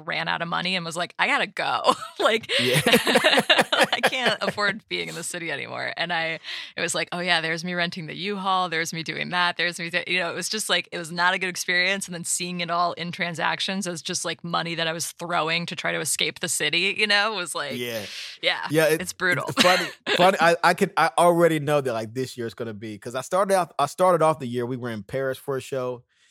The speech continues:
Speaker 2: And then after that, I went out to, um, Portland just to hang out and, like, see,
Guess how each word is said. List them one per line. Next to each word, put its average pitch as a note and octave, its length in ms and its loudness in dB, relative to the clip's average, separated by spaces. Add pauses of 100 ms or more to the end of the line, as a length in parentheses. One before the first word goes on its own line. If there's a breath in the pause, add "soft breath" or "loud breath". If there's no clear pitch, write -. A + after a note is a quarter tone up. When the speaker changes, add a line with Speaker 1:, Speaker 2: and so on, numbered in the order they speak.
(180)
Speaker 2:
And A#2+ 160 -8
then B2 420 -6 (580 loud breath)
after A#2+ 280 -4
that, B2 320 -2 (1080)
I B2+ 40 4
went B2 180 2
out A#2 140 0
to, - 180 -2
um, G2+ 360 -2
Portland E3 340 4
just B2+ 140 -8
to A#2 60 2
hang C3 300 -2
out C#3 240 4
and, B2+ 80 -6
like, A#2 220 -4
see, D3+ 320 -2